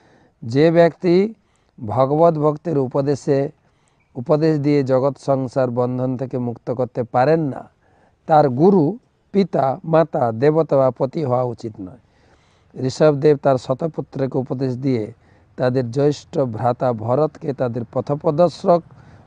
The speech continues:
ও নেতা রূপে গ্রহণ করে তার সেবা করার নির্দেশ দিয়েছিলেন।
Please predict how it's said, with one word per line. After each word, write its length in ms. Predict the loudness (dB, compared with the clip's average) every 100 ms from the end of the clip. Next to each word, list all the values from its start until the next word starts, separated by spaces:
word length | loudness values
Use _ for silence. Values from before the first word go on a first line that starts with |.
| -12
ও 120 | -4
নেতা 380 | 0 0 2 2
রূপে 260 | 2 -2 -4
গ্রহণ 320 | -6 -6 -8
করে 200 | -10 -14 -16 -20 -20 -20 -20 -20 -20 -20 -20 -20 -20 -20 -6
তার 160 | 2 2
সেবা 360 | 2 2 2 2
করার 280 | 2 0
নির্দেশ 380 | 0 -4 -2 -4
দিয়েছিলেন। 500 | -2 -4 -6 -8 -12